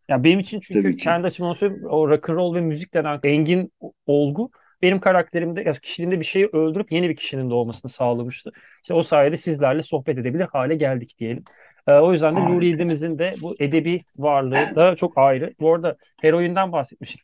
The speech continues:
Speaker 1: e, bölümün en başında.
Speaker 2: Hı hı.
Speaker 1: Heroini yazdığı yaşı on sekiz ya.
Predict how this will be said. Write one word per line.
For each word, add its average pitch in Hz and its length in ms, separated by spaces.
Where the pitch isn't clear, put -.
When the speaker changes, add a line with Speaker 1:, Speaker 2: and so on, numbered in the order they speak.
Speaker 1:
e, 131 320
bölümün 147 320
en 156 180
başında. 151 380
Speaker 2:
Hı 110 60
hı. 107 40
Speaker 1:
Heroini 180 520
yazdığı 151 500
yaşı 214 240
on 151 160
sekiz 117 360
ya. 110 140